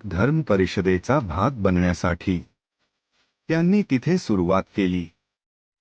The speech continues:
Sisters and Brothers of America.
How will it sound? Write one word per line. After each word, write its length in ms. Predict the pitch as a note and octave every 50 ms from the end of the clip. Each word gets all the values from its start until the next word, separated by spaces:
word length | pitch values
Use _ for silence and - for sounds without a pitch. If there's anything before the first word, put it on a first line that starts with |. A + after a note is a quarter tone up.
| _ _ _ _ _ - -
Sisters 680 | F3 F3 - - - G3+ G3+ F#3 - - - G#2+ A2+ C3+
and 180 | C#3+ B2+ G#2
Brothers 600 | G2+ G2+ G2+ G2+ G#2+ A#2+ B2+ - - - A2+ A#2+
of 280 | D#3 - - - A2 G2
America. 420 | G2 G2 F#2+ F#2 F#2 - - E2+